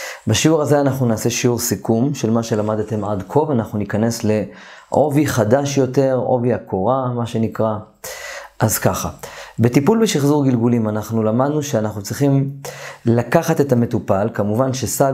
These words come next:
בסל האמונות שלו יש, יש גלגולים קודמים,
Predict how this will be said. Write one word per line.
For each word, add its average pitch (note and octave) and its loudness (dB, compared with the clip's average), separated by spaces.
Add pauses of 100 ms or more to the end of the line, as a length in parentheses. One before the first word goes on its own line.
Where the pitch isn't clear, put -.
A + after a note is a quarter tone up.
בסל B2 0
האמונות A#2+ 0
שלו G2+ -2
יש, A2 0 (360)
יש B2+ 2
גלגולים G2+ 2
קודמים, G2 0